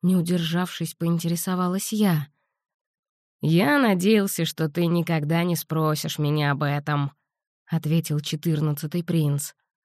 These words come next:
Слабо улыбнувшись, я промолчала, и принц пояснил. «Старший брат десятой госпожи —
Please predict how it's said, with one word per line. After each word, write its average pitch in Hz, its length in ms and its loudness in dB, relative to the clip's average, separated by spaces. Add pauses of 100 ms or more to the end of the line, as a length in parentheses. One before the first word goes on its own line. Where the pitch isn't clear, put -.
(600)
Слабо 165 540 2
улыбнувшись, 156 880 0
я 156 160 0
промолчала, 156 840 -2 (520)
и 180 140 2
принц 185 560 2
пояснил. 190 800 2 (960)
«Старший 160 640 0
брат 165 380 2
десятой 151 500 0
госпожи — 160 840 0